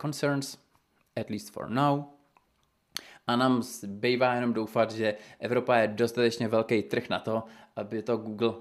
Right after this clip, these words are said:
nechal jen tak bejt a určitě najde nějaký řešení,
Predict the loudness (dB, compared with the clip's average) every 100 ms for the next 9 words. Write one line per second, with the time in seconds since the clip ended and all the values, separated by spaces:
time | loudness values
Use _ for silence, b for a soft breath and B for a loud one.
0 | -6 -6 0 0 0 -4 _ -8 -2 -2
1 | 0 -2 -2 B B B -6 -6 -8 -4
2 | -2 0 0 0 0 -2 -4 -4 -6 -10
3 | -10 -6 -4 -4 -6